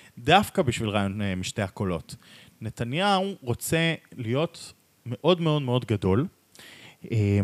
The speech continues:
והקמפיין שלו צריך להיות מאוד גדול כלפי עצמו, ולתחזק את הגוש, זה חשוב בשביל השישים ואחד,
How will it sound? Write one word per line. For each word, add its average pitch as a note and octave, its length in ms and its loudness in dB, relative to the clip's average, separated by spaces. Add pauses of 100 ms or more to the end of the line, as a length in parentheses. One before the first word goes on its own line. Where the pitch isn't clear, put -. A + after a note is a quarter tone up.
והקמפיין A2+ 580 6
שלו D#3+ 220 6
צריך B2 340 4
להיות B2 480 10 (120)
מאוד C3 440 6
גדול A#2+ 260 8
כלפי A2 260 -2
עצמו, A2+ 480 4 (1300)
ולתחזק A#2+ 720 4
את - 120 2
הגוש, E3+ 580 4 (160)
זה A2+ 120 2
חשוב F#3 440 2
בשביל B2+ 240 0
השישים B2 400 0
ואחד, G#3 380 0